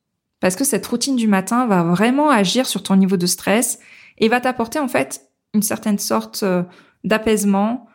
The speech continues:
de sérénité. Et quand on prend du temps pour soi, il est beaucoup plus facile d'accepter d'en donner beaucoup au travail, beaucoup pour les autres et beaucoup pour sa famille. Si tout ton emploi du temps n'est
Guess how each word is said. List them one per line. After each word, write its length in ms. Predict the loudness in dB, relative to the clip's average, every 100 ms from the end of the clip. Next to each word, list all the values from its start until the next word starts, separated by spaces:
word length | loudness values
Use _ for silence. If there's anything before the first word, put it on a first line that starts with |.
| _ _
de 80 | -4
sérénité. 840 | -2 -2 0 2 0 0 -2 -2 -10 _ _ -2
Et 100 | 0
quand 200 | 0 0
on 80 |
prend 200 | 0 0
du 140 | 0 0
temps 160 | -2
pour 320 | 0 -2 -2 -8
soi, 680 | -6 -4 -2 0 0 -2 -10 -20 _
il 140 | 2
est 40 | 4
beaucoup 240 | 2 -2
plus 140 | -6 -2
facile 360 | 0 0 0
d'accepter 380 | -2 -2 -2 0
d'en 160 | 2 4
donner 380 | 4 4 4
beaucoup 800 | 0 2 2 2 0 -2 -2 -4 -10 -4
au 80 | -4
travail, 640 | -2 0 0 0 0 -4 -10 _ _
beaucoup 420 | 0 2 2 2
pour 200 | 0 2
les 200 | 2 2
autres 380 | 2 0 -2 -6 0
et 100 | 2
beaucoup 320 | 2 0 -2
pour 180 | -2 -2
sa 180 | -2 -4
famille. 600 | -2 0 2 2 -2 -6 -16 _ _ -20 -12
Si 160 | -8 -6
tout 120 | -6
ton 200 | 0 2
emploi 220 | 2 2
du 140 | 0 0
temps 180 | 0 2
n'est 160 | 2